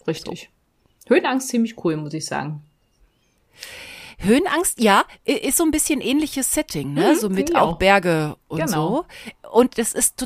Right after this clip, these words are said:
Speaker 2: total lustig, weil irgendwie, ich, also ich bin mir sicher, Weißes Grab wusste ich noch irgendwie ungefähr. Ich dachte, ich wüsste ziemlich genau, worum es geht. War dann während des Lesens extrem überrascht mit, „Ah,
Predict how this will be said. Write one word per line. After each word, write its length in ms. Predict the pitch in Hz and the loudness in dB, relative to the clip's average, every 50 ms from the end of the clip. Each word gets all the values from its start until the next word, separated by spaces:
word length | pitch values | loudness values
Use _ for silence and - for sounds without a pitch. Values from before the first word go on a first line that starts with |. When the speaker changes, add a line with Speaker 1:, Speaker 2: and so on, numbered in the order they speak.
| - _ _ _ | -10 _ _ _
Speaker 2:
total 280 | - 254 254 269 302 302 | -6 -4 -2 0 0 0
lustig, 480 | 262 269 302 - - - 233 226 - 208 180 175 170 170 | -2 -2 -2 -2 -4 -4 -6 -8 -10 -12 -14 -10 -4 -2
weil 640 | 196 202 214 233 247 254 254 254 262 254 262 254 - - | 0 2 2 2 0 0 -2 -2 -2 -2 -2 -4 -6 -6
irgendwie, 920 | - 214 226 226 226 233 226 - - - 208 208 214 214 220 226 226 - - | -4 -2 -2 0 0 -2 -4 -6 -8 -12 -10 -6 -6 -4 -2 -2 -4 -4 -6
ich, 220 | - - 147 - - _ _ _ _ _ _ - - - - - - - - - - - | -10 -12 -14 -14 -16 _ _ _ _ _ _ -20 -20 -20 -20 -20 -20 -20 -20 -20 -10 -4
also 180 | - 220 214 208 | -2 -2 -2 -2
ich 180 | - - - _ | -6 -10 -10 _
bin 180 | - 269 320 | -4 -2 0
mir 140 | 370 339 294 | 0 0 -2
sicher, 400 | 220 226 269 - - 302 294 285 - - _ _ - | -2 -4 -6 -6 -4 -4 -4 -4 -6 -8 _ _ -8
Weißes 360 | 202 208 220 247 - 226 - | -2 -2 -2 -2 -2 -6 -8
Grab 220 | - - 190 - - | -6 -6 -6 -4 -4
wusste 220 | 214 - - 339 | -4 -4 -4 -6
ich 80 | 320 311 | -6 -6
noch 120 | 320 - | -6 -6
irgendwie 360 | - 269 302 320 - 302 311 | -4 -4 -4 -4 -4 -4 -4
ungefähr. 360 | - 254 285 294 - - 240 | -2 -2 -2 -2 -4 -6 -8
Ich 140 | 226 - - | -8 -8 -8
dachte, 240 | - 269 - - - | -8 -8 -8 -8 -10
ich 180 | - - - - | -14 -12 -10 -8
wüsste 260 | - - - 269 240 | -8 -6 -6 -6 -6
ziemlich 380 | - - 339 339 440 403 - | -4 -2 -2 -2 -2 -6 -6
genau, 300 | - 302 277 262 262 240 | -4 -2 -2 0 -2 -2
worum 160 | 240 240 233 220 | -2 -2 -2 -2
es 140 | 214 - | -4 -4
geht. 300 | - 208 233 330 - - - _ _ _ - - - - - _ _ | -4 -4 -4 -4 -4 -8 -14 _ _ _ -20 -20 -20 -20 -20 _ _
War 300 | - 156 170 208 202 254 | -8 0 4 4 4 4
dann 180 | 277 285 285 254 | 4 0 0 0
während 280 | 240 247 254 269 - | 0 -2 -2 -2 -4
des 140 | 233 - - | -6 -6 -2
Lesens 420 | 214 214 240 240 240 233 - - - _ - | -2 -2 0 0 -2 -4 -4 -6 -10 _ -10
extrem 560 | - 180 - - - - - - 196 214 208 | -8 -6 -6 -6 -8 -8 -8 -6 -4 -4 -2
überrascht 440 | 196 196 190 180 185 190 - - _ - | -2 -2 -2 -2 -4 -6 -8 -10 _ -6
mit, 240 | 180 175 170 _ _ _ _ _ _ _ _ _ - - _ _ _ _ _ _ | -6 -6 -6 _ _ _ _ _ _ _ _ _ -20 -20 _ _ _ _ _ _
„Ah, 300 | - 151 175 240 233 151 | 0 2 2 2 2 0